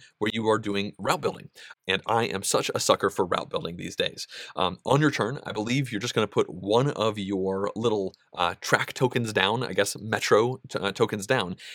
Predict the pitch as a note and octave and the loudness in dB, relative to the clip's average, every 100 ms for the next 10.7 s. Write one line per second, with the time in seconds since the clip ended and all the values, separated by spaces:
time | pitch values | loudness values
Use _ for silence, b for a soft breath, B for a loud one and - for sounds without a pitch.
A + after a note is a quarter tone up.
0 | B A2+ A#2 A2+ - A2+ A2 G#2 A2+ D3+ | B -2 0 0 -2 6 8 8 4 0
1 | - A2+ G#2+ A2+ - - A2 G2+ A2 A#2+ | 2 4 4 2 0 -4 -4 -2 -4 2
2 | - A2 - b C#3 A2+ A2 G#2+ - - | 2 2 -2 b -4 0 0 -2 -2 -2
3 | A#3+ - - - F2+ F#2+ B B A#2+ A#2 | -2 -2 -6 -4 -6 -8 B B 2 4
4 | - B2+ B2 A#2 A#2 A#2 B2 A#2+ - F#2+ | 4 2 4 0 0 0 0 -2 -2 -4
5 | - G2+ F#2+ - A#2 C3+ - A2+ A2+ G#2+ | 0 -2 0 2 2 0 0 -2 -2 -4
6 | D3 - B B - A#2+ C#3 C3+ G2+ G2+ | -8 -10 B B -2 0 2 2 0 2
7 | C#3 E3 - A2+ A#2 - - G2+ G2+ - | 2 4 2 0 -2 -8 -6 -4 -4 -6
8 | G#2 - A#2+ G2+ G2 G2+ - G2+ D3 F2+ | -4 -2 4 4 6 2 0 0 0 0
9 | F#2+ - B - F#2 G2+ - G#2+ G2+ F#2+ | -4 -10 B -2 0 0 -2 -4 0 -2
10 | F#2 F#2 F#2 A#2 G#2 G#2 G#2 | -2 -4 2 2 2 -2 -4